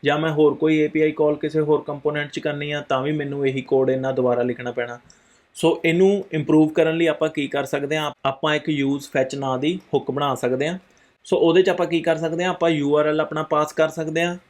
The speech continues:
ਆਪਣਾ ਮੈਥਡ ਪਾਸ ਕਰ ਸਕਦੇ ਹਾਂ ਕਿ ਉਹ get ਮੈਥਡ ਆ ਜਾਂ ਪੋਸਟ ਮੈਥਡ ਆ ਜਾਂ ਜਿਹੜਾ ਵੀ ਮੈਥਡ ਆ, ਤੇ ਆਪਾਂ ਉਹਦੇ ਤੋਂ ਆਪਣਾ ਡੇਟਾ, ਐਰਰ ਤੇ ਲੋਡਿੰਗ ਇੱਦਾਂ ਦੀਆਂ ਸਟੇਟਸ ਲੈ ਸਕਦੇ ਹਾਂ ਵਾਪਸ। ਜੇ ਤੁਸੀਂ ਚਾਹੁੰਦੇ ਹੋ ਕਿ ਮੈਂ ਇਹ ਕੋਡ ਨੂੰ ਇੰਪਰੂਵ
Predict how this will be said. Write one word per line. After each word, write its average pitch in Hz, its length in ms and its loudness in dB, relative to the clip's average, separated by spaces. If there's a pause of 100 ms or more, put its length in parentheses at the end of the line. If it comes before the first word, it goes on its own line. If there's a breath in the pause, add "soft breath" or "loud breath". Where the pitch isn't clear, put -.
(100)
ਆਪਣਾ 160 200 0
ਮੈਥਡ 143 380 0
ਪਾਸ 147 280 0
ਕਰ 151 160 0
ਸਕਦੇ 156 340 -4
ਹਾਂ 165 140 -4
ਕਿ 160 120 -2
ਉਹ 151 220 2
get 131 320 0
ਮੈਥਡ 143 360 -2
ਆ 147 120 2
ਜਾਂ 143 120 0
ਪੋਸਟ 131 380 -2
ਮੈਥਡ 139 320 -4
ਆ 143 80 2
ਜਾਂ 139 160 -2
ਜਿਹੜਾ 131 280 2
ਵੀ 147 120 -4
ਮੈਥਡ 135 340 -4
ਆ, 151 80 -4 (280)
ਤੇ 170 180 4
ਆਪਾਂ 147 260 2
ਉਹਦੇ 156 260 4
ਤੋਂ 170 200 2
ਆਪਣਾ 156 460 0 (160)
ਡੇਟਾ, 156 540 4 (160)
ਐਰਰ 147 360 4
ਤੇ 165 180 0
ਲੋਡਿੰਗ 151 500 2 (220)
ਇੱਦਾਂ 151 220 4
ਦੀਆਂ 156 180 0
ਸਟੇਟਸ 139 400 0
ਲੈ 135 160 6
ਸਕਦੇ 143 300 0
ਹਾਂ 156 60 0
ਵਾਪਸ। 151 460 0 (480)
ਜੇ 160 160 4
ਤੁਸੀਂ 175 280 2
ਚਾਹੁੰਦੇ 165 320 0
ਹੋ 190 200 -2 (300)
ਕਿ 165 60 2
ਮੈਂ 160 200 2
ਇਹ 170 60 0
ਕੋਡ 160 240 4
ਨੂੰ 160 140 -2
ਇੰਪਰੂਵ 147 320 -2